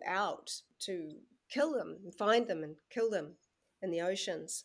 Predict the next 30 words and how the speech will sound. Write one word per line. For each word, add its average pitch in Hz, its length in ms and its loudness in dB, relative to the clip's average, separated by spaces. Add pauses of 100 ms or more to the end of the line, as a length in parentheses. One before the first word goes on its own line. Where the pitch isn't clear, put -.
(120)
He 208 220 4
actually 196 420 4
got 175 200 -6
a 175 40 -2
lot 170 220 -4
of 185 120 -10
them 165 120 -12
to - 180 -10
come 165 240 -8 (200)
back - 420 0 (100)
and 185 80 -10
bring 185 220 4
them 156 120 -2
back, 180 280 -2
and 185 120 -4
he 190 100 -2
wanted 202 380 4
their, 170 120 0 (140)
their 170 120 -2
children. 240 580 0 (180)
He 220 120 4
knew 226 260 10
that 190 160 6
any 202 460 2
pre-, - 160 -6 (100)
pregnant 196 380 0
woman 190 460 2 (220)
would 196 240 2
do 214 200 4
what, 185 220 4